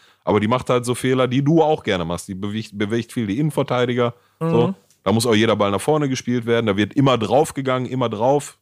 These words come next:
Speaker 1: So, d-, ich hab ihr so zwei, drei Sachen mitgegeben, gucken, wie schnell sie die, die wechselt nur mit L eins, die Mannekes.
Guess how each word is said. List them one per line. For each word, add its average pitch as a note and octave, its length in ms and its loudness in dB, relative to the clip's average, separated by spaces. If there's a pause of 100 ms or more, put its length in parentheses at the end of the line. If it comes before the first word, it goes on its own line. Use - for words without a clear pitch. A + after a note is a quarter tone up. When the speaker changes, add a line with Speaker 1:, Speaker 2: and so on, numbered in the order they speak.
Speaker 1:
So, A#2 180 -2
d-, G2 220 -8 (140)
ich A#2 100 -10
hab D3+ 120 -2
ihr D3 60 2
so B2 200 0 (260)
zwei, B2+ 160 0
drei B2 160 2
Sachen A#2 220 0
mitgegeben, B2 500 0
gucken, G#2+ 240 -4
wie G#2+ 120 -2
schnell A2 280 -2
sie A2 60 -4
die, G#2+ 180 0
die G2 140 0
wechselt B2 340 0
nur A#2+ 180 2
mit - 200 0
L G#2 160 0
eins, D3 360 0 (520)
die G#2+ 60 2
Mannekes. D3 520 -2